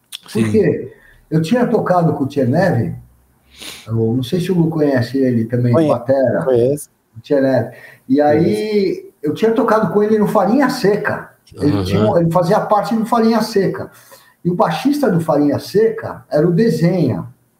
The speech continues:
Speaker 1: né?
Speaker 2: É.
Speaker 1: O cara super, que eu conhecia da escola, a gente estudava na mesma escola. Ele era um pouco mais velho que eu. E ele quebrou o pé, entendeu?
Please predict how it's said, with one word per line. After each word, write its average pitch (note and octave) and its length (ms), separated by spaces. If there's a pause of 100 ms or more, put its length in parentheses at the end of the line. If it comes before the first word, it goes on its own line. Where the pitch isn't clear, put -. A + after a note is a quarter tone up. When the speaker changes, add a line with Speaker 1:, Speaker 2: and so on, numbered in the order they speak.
(300)
Speaker 1:
né? C3+ 340 (200)
Speaker 2:
É. G2 240 (200)
Speaker 1:
O - 40
cara C#3 200
super, E3+ 360
que G3+ 80
eu G3+ 60
conhecia B3 540
da C#4 120
escola, G#3+ 440
a C#3+ 40
gente D#3+ 140
estudava F#3+ 440
na F3 80
mesma G3+ 220
escola. - 640
Ele B2 100
era D#3 140
um E3 120
pouco E3+ 220
mais D3+ 220
velho C#3+ 180
que - 140
eu. - 160 (580)
E D#3+ 220
ele G3 380
quebrou G3+ 380
o - 80
pé, F3 400 (520)
entendeu? B2 680